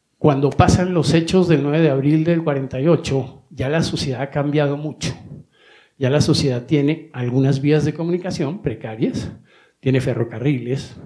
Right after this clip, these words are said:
el río está perdiendo su importancia, pero de todas maneras sigue siendo el río la gran, el gran nervio, la gran arteria de la vida colombiana.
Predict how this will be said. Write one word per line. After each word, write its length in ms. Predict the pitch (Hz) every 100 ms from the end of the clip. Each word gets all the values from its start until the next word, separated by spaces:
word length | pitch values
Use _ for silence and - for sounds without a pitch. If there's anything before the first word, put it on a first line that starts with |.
| - _ _ _ -
el 180 | 135 131
río 260 | 135 160
está 360 | 170 165 160 156
perdiendo 500 | 156 151 160 156 151
su 140 | -
importancia, 640 | 135 123 123 - 131 127 160
pero 140 | 135
de 40 |
todas 160 | 123 135
maneras 260 | 135 127 139
sigue 280 | 147 139
siendo 280 | 127 143 131
el 120 | 139
río 240 | 123 127 139
la 100 | 139
gran, 260 | 120 131
el 100 | 131 117
gran 280 | 117 123
nervio, 540 | 139 143 131 123 131 123
la 100 | 120
gran 220 | 117 120
arteria 680 | 127 117 - 160 131 127 113
de 120 | 110
la 100 | 107
vida 240 | 120 117
colombiana. 800 | 123 120 120 127 110 120 - -